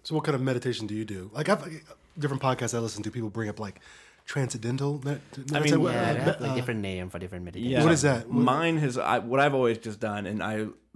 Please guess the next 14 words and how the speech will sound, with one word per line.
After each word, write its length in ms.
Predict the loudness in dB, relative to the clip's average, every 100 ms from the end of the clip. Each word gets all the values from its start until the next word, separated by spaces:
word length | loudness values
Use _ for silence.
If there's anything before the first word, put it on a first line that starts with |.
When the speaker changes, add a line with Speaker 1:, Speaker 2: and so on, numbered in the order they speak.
| -8
Speaker 2:
learned 280 | -2 0 0
it 100 | -2
through 140 | -4
books 440 | -2 -4 -4 -12 -12 -8
like, 280 | -6 -6 -6
uh, 180 | -6
Mindfulness 560 | -4 -4 -4 -6 -6 -6
in 100 | -8
Plain 260 | -6 -6 -6
English, 480 | -8 -8 -8 -10 -16 _ _
which 140 | -10 -8
is 200 | -8 -8
one 420 | -10 -2 0 2
of 280 | 0 -4